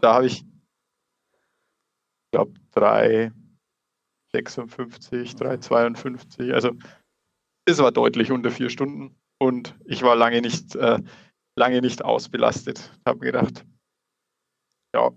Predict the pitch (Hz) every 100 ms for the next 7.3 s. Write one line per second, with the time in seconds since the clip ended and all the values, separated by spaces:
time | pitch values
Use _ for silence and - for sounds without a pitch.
0 | _ - - - - _ _ _ _ _
1 | _ - 120 131 - 127 117 113 123 160
2 | - - _ _ _ 117 107 113 117 117
3 | 117 110 110 - - - _ _ - 123
4 | 110 123 156 180 - 127 131 139 143 139
5 | - 127 139 - 151 165 160 147 143 -
6 | 135 143 147 127 - 113 113 - 120 117
7 | - 117